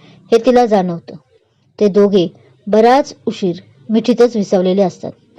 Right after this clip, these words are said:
दोघं फील करत असतात. "ए चल, इथे जास्त वेळ थांबता येणार नाही." तो शेतातील मजुरांचे आवाज ऐकून भानावर येत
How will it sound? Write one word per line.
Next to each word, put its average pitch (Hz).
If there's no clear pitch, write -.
दोघं 240
फील 240
करत 196
असतात. 160
"ए 240
चल, 226
इथे 269
जास्त 233
वेळ 294
थांबता 254
येणार 302
नाही." 220
तो 196
शेतातील 269
मजुरांचे 262
आवाज 214
ऐकून 208
भानावर 196
येत 214